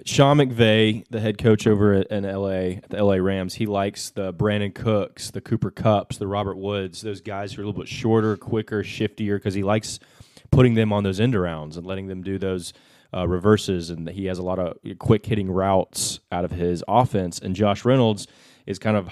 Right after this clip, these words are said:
a taller, more physical possession type receiver, and so I think he kind of, uh, was squeezed out a little bit there, and that's why it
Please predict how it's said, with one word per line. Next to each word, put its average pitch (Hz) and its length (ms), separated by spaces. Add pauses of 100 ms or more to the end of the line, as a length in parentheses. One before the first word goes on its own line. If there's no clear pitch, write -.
(140)
a 95 100
taller, 107 540
more 101 200
physical 104 560
possession 101 560
type 95 240
receiver, 95 640 (380)
and 101 120
so 104 140
I 98 60
think 117 220
he 110 100
kind 104 360
of, 87 260 (480)
uh, 85 380
was 98 300
squeezed 110 580
out 92 420
a 101 40
little 87 260
bit 85 180
there, 85 540
and 87 180
that's 85 220
why 85 220
it 80 80